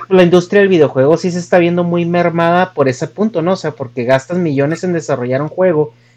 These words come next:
que cada vez te cuesta más desarrollarlo porque cada vez parecen más películas, eh, y, y no puedes, eh, realmente cobrar lo que, lo que eso cuesta, y eso es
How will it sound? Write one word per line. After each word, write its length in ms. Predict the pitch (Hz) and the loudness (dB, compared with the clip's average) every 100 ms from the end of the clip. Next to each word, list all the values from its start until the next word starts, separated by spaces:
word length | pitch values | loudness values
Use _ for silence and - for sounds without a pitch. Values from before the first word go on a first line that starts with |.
| _ | _
que 120 | 135 | -4
cada 240 | 147 143 151 | 2 4 4
vez 260 | 170 - | 2 0
te 140 | - - | -6 -2
cuesta 380 | 170 160 165 | -2 0 -2
más 240 | 147 143 165 | 0 -2 -2
desarrollarlo 540 | 175 170 139 131 160 | -6 -4 -2 -2 -2
porque 180 | 175 135 | -6 -6
cada 180 | 143 139 | -2 0
vez 140 | 143 | -2
parecen 400 | - 160 156 165 | -4 -4 -2 -4
más 180 | 165 160 | -4 -4
películas, 760 | 127 156 170 - 139 123 - _ _ _ _ _ _ - | -4 -4 -4 -2 -2 -2 -6 _ _ _ _ _ _ 0
eh, 760 | 139 135 135 131 131 127 147 - - | 2 4 4 4 4 2 0 -6 -4
y, 500 | 160 139 139 143 143 _ | -2 0 0 -2 -4 _
y 120 | 156 | -2
no 220 | 143 147 | 0 0
puedes, 560 | 151 160 175 175 - - | 2 2 4 0 -10 -6
eh, 140 | 151 | -4
realmente 540 | 131 143 151 160 156 175 | 0 0 0 -2 -6 -4
cobrar 480 | 147 123 123 147 185 | -2 0 2 2 0
lo 200 | 160 - | -4 -4
que, 320 | 131 120 104 | -4 -4 -6
lo 180 | 123 127 | -6 -4
que 100 | 160 | -4
eso 200 | 143 123 | -4 -6
cuesta, 320 | 180 208 165 | -6 -4 -2
y 120 | 139 | -2
eso 180 | 123 - | -2 -2
es 240 | 147 - | -2 -4